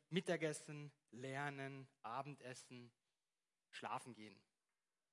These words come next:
Gibt es überhaupt noch ein Leben außerhalb der Schule? Ja, klar, Wochenends. Aber deine Probleme mit Schulkollegen und Noten lassen auch dann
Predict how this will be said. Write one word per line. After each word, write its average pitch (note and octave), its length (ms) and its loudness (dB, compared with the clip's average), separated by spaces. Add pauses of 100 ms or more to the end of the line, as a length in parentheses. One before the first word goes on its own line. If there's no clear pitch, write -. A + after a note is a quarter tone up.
(880)
Gibt G#3 200 8
es - 140 6
überhaupt F#3 600 8
noch G#3+ 220 2
ein D3 180 2
Leben D3+ 460 2
außerhalb D#3+ 640 2
der A#2 140 -6
Schule? G3 540 -2 (1500)
Ja, D3 220 10
klar, D3+ 480 8
Wochenends. E3 560 2 (1400)
Aber D#3 460 10
deine D#3+ 220 4
Probleme E3+ 520 6
mit F3 160 4
Schulkollegen G3 880 4 (200)
und D3 220 -4
Noten E3+ 520 2 (1000)
lassen D3 260 2
auch C#3 140 -2
dann C#3+ 340 0